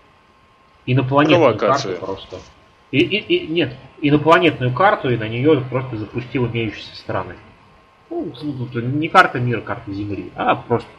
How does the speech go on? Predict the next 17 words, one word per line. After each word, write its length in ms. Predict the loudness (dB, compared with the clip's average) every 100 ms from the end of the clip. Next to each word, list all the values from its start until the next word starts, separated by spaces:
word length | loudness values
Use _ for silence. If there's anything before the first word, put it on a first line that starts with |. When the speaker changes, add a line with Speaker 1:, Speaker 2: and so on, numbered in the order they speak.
| -4
Speaker 1:
какая-то 240 | -2 0
другая 340 | -2 0 -2
история, 440 | -2 -4 -4 -4 -8 -16 -20 -20 _ _ _ _ _ _
совершенно 380 | -8 -6 -4 -4
другими 320 | -2 -4 -2
вводными. 500 | -4 -4 -4 -6 -14 -18 -20 -20 -14
Мне 80 | 0
кажется, 300 | 2 2 -2
что 240 | -4 2 4
игра 240 | 6 6
умрёт 260 | 4 0 -2
примерно 300 | -4 -4 -6
через 260 | -10 -10
год. 200 | -8 -10 -12 -20 _ _ _ _
При 220 | -6 -4
вот, 160 | -4 -8 -10
если 800 | -2 -2 -2 -2 -2 0 -2 -4